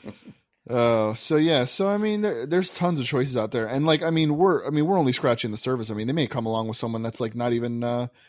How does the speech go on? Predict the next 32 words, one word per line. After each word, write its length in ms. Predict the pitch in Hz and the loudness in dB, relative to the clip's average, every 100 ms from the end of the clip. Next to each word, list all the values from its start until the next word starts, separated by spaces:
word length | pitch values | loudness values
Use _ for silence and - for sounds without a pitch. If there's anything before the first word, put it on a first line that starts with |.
| _ _ _ | _ _ _
not 200 | 123 123 | -6 -2
even, 360 | 123 127 127 131 | 0 0 -2 -2
uh, 320 | 131 131 127 - _ - 127 | -2 -2 -4 -8 _ -20 -6
that, 120 | 123 120 127 | -4 -4 -6
you 80 | |
know, 60 | 139 | -4
we 100 | 110 | -2
haven't 160 | 135 123 | -2 -2
even 120 | 110 | -4
thought 280 | - 117 123 | 0 2 2
of. 200 | 85 101 - | 0 -8 -14
You 140 | 113 | -10
know, 100 | 110 | -8
they 80 | 110 | -8
may 140 | 113 | -6
just 160 | 110 113 | -8 -6
bring 180 | 120 117 | -6 -4
in 60 | 110 | -6
someone 220 | 120 110 | -6 -4
that's 160 | 110 | -6
a 60 | 120 | -8
totally 380 | - 120 110 110 | -4 -2 -2 -4
new 360 | 107 110 113 | -6 -6 -4
entity. 340 | 110 117 104 101 | -4 -6 -8 -6
Like 220 | 110 - - _ - | -6 -8 -20 _ -6
Jenna 220 | 185 185 | -2 0
Coleman 380 | 147 156 131 101 | 2 2 2 -2
was 180 | 101 - - | -8 -12 -20
a, 180 | 113 - | -16 -14
a 40 | 113 | -8
complete 400 | 104 - 185 135 | -8 -4 -4 -2
unknown, 460 | 98 95 92 98 | -6 -8 -10 -12